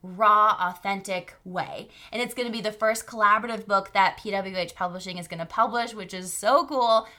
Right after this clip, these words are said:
I am so excited, and honestly, I hope this is the first of many collaborative books that we put out as well.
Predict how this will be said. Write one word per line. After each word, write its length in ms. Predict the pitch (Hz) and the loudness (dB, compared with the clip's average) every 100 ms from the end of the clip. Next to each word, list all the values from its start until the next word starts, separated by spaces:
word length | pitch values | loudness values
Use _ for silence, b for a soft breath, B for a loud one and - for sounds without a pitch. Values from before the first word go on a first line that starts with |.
| - | -10
I 60 | |
am 100 | 208 | -8
so 300 | 214 - 226 | -6 -2 0
excited, 460 | 226 - 196 196 196 | 0 0 0 0 -2
and 200 | - 196 | -4 -4
honestly, 400 | 175 185 196 208 | -4 -4 -6 -6
I 120 | - | -4
hope 160 | 202 196 | -6 -8
this 140 | 208 | -10
is 100 | 202 | -8
the 80 | 190 | -8
first 340 | 190 190 185 196 | -4 -4 -4 -8
of 100 | 175 | -6
many 460 | 180 170 180 170 b b - | -4 -4 -4 -10 b b -6
collaborative 480 | 220 190 175 180 175 | 4 4 4 -2 -4
books 220 | 175 175 | -4 -2
that 160 | 185 165 | -4 -4
we 120 | 170 | -8
put 180 | - 156 | -6 -2
out 220 | - - | -2 -2
as 180 | 170 - | -6 -4
well. 320 | 135 65 | -6 -6